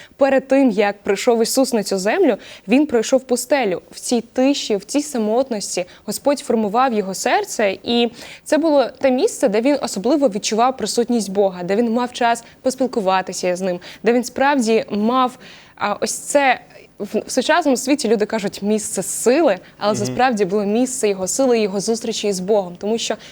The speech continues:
Speaker 1: там, вд-, вдалині від людей, він міг наповнитися тим, хто, а, кого він міг почути
Speaker 2: Мгм.
Speaker 1: замість ось цього шуму і метушні.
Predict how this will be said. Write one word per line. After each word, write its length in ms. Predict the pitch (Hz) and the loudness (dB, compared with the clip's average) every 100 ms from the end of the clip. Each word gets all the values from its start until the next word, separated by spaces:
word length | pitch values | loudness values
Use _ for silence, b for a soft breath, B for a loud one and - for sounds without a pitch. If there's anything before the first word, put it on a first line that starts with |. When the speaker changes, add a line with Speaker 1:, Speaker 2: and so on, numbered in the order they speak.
| B | B
Speaker 1:
там, 280 | 339 392 359 - | -2 0 -2 -6
вд-, 320 | 185 190 196 - 208 | -4 0 0 0 -2
вдалині 420 | 196 226 262 285 | 0 2 4 4
від 140 | 240 | 2
людей, 400 | 202 180 226 370 - B - | 0 0 2 0 -2 B -2
він 280 | 202 226 | 2 4
міг 180 | 240 262 233 | 4 2 0
наповнитися 840 | 226 - 226 233 208 190 - 180 180 B B | -4 2 2 2 -2 -4 -4 -6 -8 B B
тим, 300 | 277 285 294 | 2 4 4
хто, 540 | - - 240 240 233 226 B B B | 0 0 4 4 4 0 B B B
а, 320 | - 190 190 - | -4 -2 -2 -4
кого 240 | - 254 254 | -2 2 2
він 220 | 240 240 | 4 4
міг 180 | 277 - | 4 2
почути 720 | 233 226 - 277 254 180 170 | -2 0 2 2 2 -2 -4
Speaker 2:
Мгм. 220 | 127 139 - | -4 -6 -4
Speaker 1:
замість 440 | 196 226 208 - | -2 0 0 -2
ось 80 | 202 | -4
цього 300 | - 190 180 | -2 -2 -2
шуму 360 | - 247 233 202 | -2 0 0 0
і 60 | |
метушні. 540 | 196 185 196 - 165 | -2 -4 -10 -10 -10